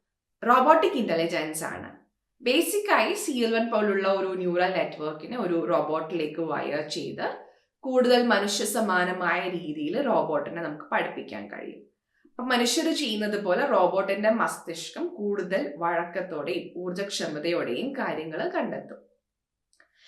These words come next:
എന്നാൽ ethical and responsible പെർസ്പെക്റ്റീവിൽ നിന്നും നോക്കുമ്പോൾ ഇത് വളരെ സ്കേറി ആയിട്ടുള്ളതാണ്. എന്നാൽ ടെക് സൈഡിൽ നിന്ന് നോക്കുമ്പോൾ ഇത് വളരെ ഇൻട്രസ്റ്റിംഗുമാണ്.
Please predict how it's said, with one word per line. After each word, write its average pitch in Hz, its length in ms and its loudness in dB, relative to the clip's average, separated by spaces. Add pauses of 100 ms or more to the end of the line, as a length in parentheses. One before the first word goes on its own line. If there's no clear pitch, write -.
(140)
എന്നാൽ 403 320 6
ethical 370 420 2
and 349 100 4
responsible 285 800 2
പെർസ്പെക്റ്റീവിൽ 233 720 0
നിന്നും 208 320 -2
നോക്കുമ്പോൾ 180 460 -2
ഇത് 175 140 2
വളരെ 180 560 -2
സ്കേറി 208 640 0
ആയിട്ടുള്ളതാണ്. 156 1080 -2
എന്നാൽ 202 280 0
ടെക് 254 200 -2
സൈഡിൽ 294 300 2
നിന്ന് 285 220 2
നോക്കുമ്പോൾ 220 280 0
ഇത് 220 80 0
വളരെ 196 240 2
ഇൻട്രസ്റ്റിംഗുമാണ്. 160 920 -8